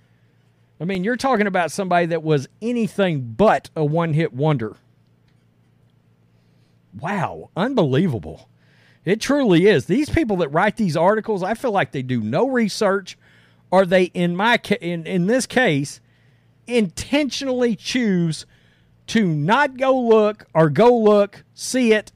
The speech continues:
realize it doesn't fit their narrative, and choose to ignore it. This, folks, is why,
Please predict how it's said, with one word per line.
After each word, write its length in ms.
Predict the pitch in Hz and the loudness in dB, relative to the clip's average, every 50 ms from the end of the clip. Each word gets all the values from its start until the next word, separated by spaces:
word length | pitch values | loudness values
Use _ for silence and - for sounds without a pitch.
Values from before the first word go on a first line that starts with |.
| _ _ 156 | _ _ -4
realize 440 | 156 214 233 233 233 220 220 180 | 0 0 2 4 4 4 4 4
it 140 | 208 226 202 | 2 -2 0
doesn't 300 | 196 208 208 196 220 196 | 2 2 2 2 0 -2
fit 260 | - - 226 220 - | -2 0 0 0 2
their 160 | - 202 190 190 | 0 0 0 0
narrative, 500 | 196 202 202 190 180 170 165 165 160 - - | 0 0 2 2 0 0 -2 -4 -4 -4 -4
and 240 | 175 180 175 160 147 | -2 -2 -2 -2 -4
choose 320 | - - 247 233 208 185 - | -6 -4 -2 0 0 0 -2
to 180 | - 180 170 | -2 -2 0
ignore 460 | 160 143 139 147 160 190 185 156 120 110 | 0 -2 -2 -2 0 0 2 2 0 0
it. 160 | - - - _ _ _ _ _ _ _ _ - | -4 -10 -20 _ _ _ _ _ _ _ _ -10
This, 580 | 131 127 143 196 277 320 339 294 - - - | -8 -4 -2 0 2 2 2 0 -2 -6 -14
folks, 640 | - - - - - 254 254 254 247 247 - - - - | -20 -20 -10 -4 0 2 4 2 2 0 -2 -12 -4 0
is 240 | 202 196 180 139 175 | 2 2 2 2 -2
why, 720 | 185 180 190 214 220 226 226 226 233 240 233 226 208 | -6 -2 0 0 2 2 2 2 0 0 -2 -4 -6